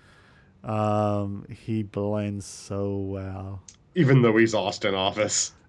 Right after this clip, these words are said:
Speaker 1: Yeah.
Speaker 2: <laughs>
Speaker 1: He, he's California dreaming.
Speaker 2: Yeah. The Hawaiian shirt is what did it, really.
Speaker 1: Hawaiian shirts for the win. Um, <laughs>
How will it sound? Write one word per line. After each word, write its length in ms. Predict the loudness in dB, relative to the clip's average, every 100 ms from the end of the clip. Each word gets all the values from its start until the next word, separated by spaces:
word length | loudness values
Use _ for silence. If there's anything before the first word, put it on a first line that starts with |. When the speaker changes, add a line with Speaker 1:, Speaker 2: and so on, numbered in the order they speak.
| -14
Speaker 1:
Yeah. 960 | -8 -4 -4 -2 -4 -4 -4 -6 -8 -4 -4
Speaker 2:
<laughs> 120 | 2
Speaker 1:
He, 680 | 2 2 2 2 2 0 -2 -2 -6
he's 280 | 0 2 0
California 720 | 0 0 2 0 -2 -2 -2 -2
dreaming. 460 | -2 -2 -4 -8 -12 _ _ _ _ -20 -4
Speaker 2:
Yeah. 360 | 2 4 4 0 -10 _ _ _ _ _ _ _ _ 4
The 100 | 6
Hawaiian 420 | 8 6 4 2
shirt 320 | -2 -8 -8
is 140 | -10 -8
what 160 | -6
did 160 | -4 -4
it, 100 | -4
really. 440 | -4 -2 -2 -4 -8
Speaker 1:
Hawaiian 420 | -14 -8 -6 -8
shirts 520 | -10 -12 -12 -16 -20 _ -12
for 120 | -8
the 80 | -6
win. 260 | -6 -8 -12 _ _ -20 _ _ -2
Um, 840 | 2 4 6 6 4 2 -2 -6 -12 _ _
<laughs> 60 | -6